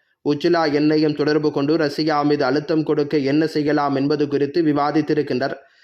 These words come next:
ரஷ்யா மீது அழுத்தத்தை அதிகரிக்க அமெரிக்கா தயாராக இருக்கின்றது. அதற்கு ஐரோப்பிய ஒன்றியத்தின் ஒத்துழைப்பு அவசியமாகும். உக்ரைன் இராணுவம் எவ்வளவு காலம் தாக்குப்பிடிக்கும்,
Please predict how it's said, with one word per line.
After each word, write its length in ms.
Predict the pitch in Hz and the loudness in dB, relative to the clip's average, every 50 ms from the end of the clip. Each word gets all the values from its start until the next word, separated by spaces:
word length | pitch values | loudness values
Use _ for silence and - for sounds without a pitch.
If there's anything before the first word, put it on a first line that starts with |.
| _ _ - | _ _ -6
ரஷ்யா 560 | - 180 180 180 160 180 185 185 190 180 180 | -4 -2 -2 -2 -2 -2 -2 0 0 0 2
மீது 300 | 175 180 175 180 175 175 | 2 2 2 2 2 2
அழுத்தத்தை 580 | 170 170 175 175 165 180 170 - - 175 175 165 | 2 2 2 2 0 -2 -4 -2 0 0 0 2
அதிகரிக்க 560 | 165 165 165 165 170 160 170 160 156 185 170 | 2 2 2 2 2 2 0 -2 -2 -2 0
அமெரிக்கா 540 | 160 160 165 165 170 170 156 151 170 165 156 | 2 2 2 2 2 2 0 0 0 -2 -2
தயாராக 560 | 156 151 151 151 156 160 165 160 160 160 156 | 0 0 0 0 0 0 0 0 0 2 2
இருக்கின்றது. 580 | 151 151 147 143 156 139 127 135 147 151 - - - _ _ _ - | 2 2 0 -2 -2 -4 -2 0 -2 -2 -2 -4 -16 _ _ _ -10
அதற்கு 420 | - 131 139 160 160 160 151 175 | -6 -4 -2 0 0 -2 -2 -2
ஐரோப்பிய 580 | 156 139 156 165 170 170 156 165 165 160 160 147 | -2 0 2 2 2 2 2 0 0 0 2 2
ஒன்றியத்தின் 500 | 147 156 151 160 156 156 151 151 165 147 | 2 2 2 2 2 2 0 0 0 0
ஒத்துழைப்பு 540 | 143 143 143 - 165 160 151 147 147 170 165 | 0 -2 -2 0 0 2 2 0 0 0 0
அவசியமாகும். 880 | 151 147 151 151 - 165 160 156 143 139 123 123 - 160 - - - _ _ _ _ _ - 190 | 0 0 0 -2 -2 -2 -2 0 0 0 -2 -2 -2 -4 -6 -6 -10 _ _ _ _ _ -2 0
உக்ரைன் 400 | 190 185 175 - 202 196 196 190 | 0 0 2 0 -2 0 2 2
இராணுவம் 520 | 185 180 185 180 185 185 180 180 180 180 165 | 2 2 2 2 2 2 4 4 2 2 4
எவ்வளவு 480 | 165 170 170 175 185 180 180 180 180 | 2 2 2 2 2 2 2 2 2
காலம் 400 | 180 180 175 170 170 170 165 160 | 0 0 0 2 2 2 2 0
தாக்குப்பிடிக்கும், 760 | 165 160 160 160 156 - 165 151 156 143 135 127 - 156 - | 0 -2 -2 -2 -2 -2 -2 0 0 -2 -2 -2 -2 -4 -4